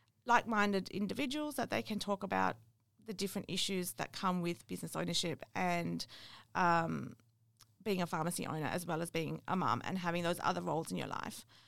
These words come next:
Um, it's also a place for, um, the future business owners to come and have a chat, um, to, I guess, the, the key women in Pharmacy W A,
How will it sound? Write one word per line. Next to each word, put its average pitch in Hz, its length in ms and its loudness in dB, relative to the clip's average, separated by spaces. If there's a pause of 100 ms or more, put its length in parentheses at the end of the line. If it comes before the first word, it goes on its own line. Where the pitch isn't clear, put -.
(240)
Um, 196 280 8
it's 202 140 0
also 202 200 2
a 185 60 2
place 202 420 0
for, 180 640 2
um, 90 600 4 (540)
the 190 100 -4 (540)
future 294 260 2
business 170 300 -4
owners - 460 -6
to 202 100 -8
come 208 320 0
and 196 260 2 (220)
have 285 180 4
a 247 40 -2
chat, - 500 0 (120)
um, 190 540 4 (340)
to, 196 640 4 (380)
I 180 40 -14
guess, - 460 -6 (880)
the, 196 80 -4 (160)
the 208 80 -6
key 214 520 4
women 214 380 4
in 220 360 4
Pharmacy 220 480 2
W 214 340 2
A, 226 120 2